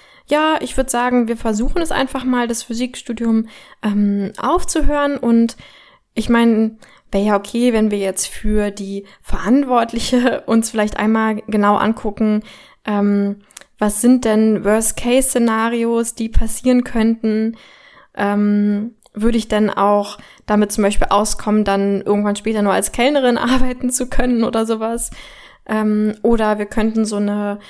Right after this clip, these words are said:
einführen, okay, nach einem Jahr gucken wir mal, wie es läuft und, ähm, dann kann ich immer noch wieder zurück in das Physikstudium gehen. Ja, und so kann ich dann Ideen entwickeln und dann Fragen, also weitergeben als Mediatorin dann wieder,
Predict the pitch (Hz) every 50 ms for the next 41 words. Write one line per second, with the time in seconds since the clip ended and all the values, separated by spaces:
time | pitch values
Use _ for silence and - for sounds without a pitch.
0 | - - _ _ - - 208 214 226 226 226 - - 220 214 208 214 214 214 -
1 | - 226 - - 226 214 214 - - - 202 208 220 220 226 220 208 208 208 214
2 | 226 220 220 220 - 247 - 240 226 214 214 214 208 196 190 196 196 - - 254
3 | 269 320 311 311 311 - - - - - 226 220 220 214 214 214 214 - - 262
4 | - - 208 208 208 208 208 202 208 214 - - 220 214 - - - 302 294 247
5 | 247 240 240 240 226 220 220 - 226 214 240 311 320 - 247 233 233 226 - 233
6 | 226 220 226 226 - - - 220 214 214 208 214 214 220 214 - - - - -
7 | _ _ - 220 233 240 240 240 233 240 240 240 247 _ _ _ _ _ _ _
8 | _ _ _ _ _ _ _ _ _ _ _ _ _ - 302 285 247 240 233 233
9 | 247 247 - - 240 240 233 - - 220 220 226 220 - - - - _ - 240
10 | 214 226 233 247 240 226 220 208 196 196 208 196 - 190 214 214 214 226 233 240
11 | 240 - - - - - - _ - - - 285 294 277 220 208 - 196 202 208
12 | 208 214 220 - - 233 220 220 214 - - 214 - - 233 220 220 208 208 -
13 | 247 247 247 240 226 220 214 214 220 214 226 214 220